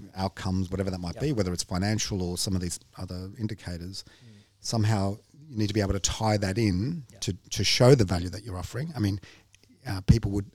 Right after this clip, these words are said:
Speaker 1: end up knowing that there's a better, there's betterment in the whole organisation, but it's sometimes difficult to actually put your finger on it, isn't it?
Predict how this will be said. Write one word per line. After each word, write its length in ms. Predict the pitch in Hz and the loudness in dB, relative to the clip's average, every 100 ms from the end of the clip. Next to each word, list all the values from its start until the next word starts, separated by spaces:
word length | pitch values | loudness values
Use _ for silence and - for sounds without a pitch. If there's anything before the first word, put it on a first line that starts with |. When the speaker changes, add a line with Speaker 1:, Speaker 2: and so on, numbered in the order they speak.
| _ | _
Speaker 1:
end 160 | - 104 | -2 -2
up 100 | 98 | 0
knowing 380 | 104 110 120 104 | 2 4 4 2
that 140 | 98 | -2
there's 200 | 95 90 - | -4 -4 -6
a 60 | |
better, 540 | 87 _ 107 - 110 92 87 - 87 - | -10 _ -6 -4 -4 -6 -10 -18 -20 -12
there's 260 | 104 98 95 | -4 -2 0
betterment 640 | 110 117 110 104 131 - | 4 8 10 8 4 4
in 160 | 101 | 6
the 80 | 101 | 6
whole 240 | 87 104 95 | 4 2 2
organisation, 580 | 92 92 90 104 - | 0 -4 -2 -2 -2
but 100 | 101 | -2
it's 100 | 98 | -4
sometimes 380 | - 107 104 101 | -4 -2 0 -2
difficult 360 | - 107 98 90 | -2 -2 -2 -2
to 80 | 90 | -6
actually 180 | - | -6
put 160 | - - | -6 -6
your 60 | 87 | -6
finger 300 | 98 98 92 | -6 -4 -4
on 120 | 87 | -6
it, 100 | 87 | -8
isn't 180 | 92 | -8
it? 80 | 85 | -10